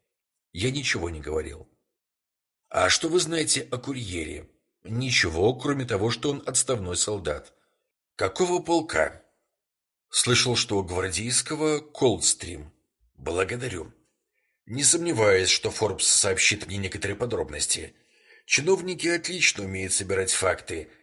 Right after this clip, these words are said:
хотя не всегда используют их". "Что за прелестный цветок, розы?"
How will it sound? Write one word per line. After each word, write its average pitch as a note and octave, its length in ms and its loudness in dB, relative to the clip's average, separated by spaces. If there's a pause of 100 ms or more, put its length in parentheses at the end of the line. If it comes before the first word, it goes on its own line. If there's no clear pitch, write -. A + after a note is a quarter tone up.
(140)
хотя A2 640 0
не D#3+ 160 -6
всегда C3 480 0
используют F2 720 -2
их". E2 380 -8 (1080)
"Что - 260 -2
за F#3 120 4
прелестный F#3+ 500 0
цветок, E3+ 680 0
розы?" G2 560 0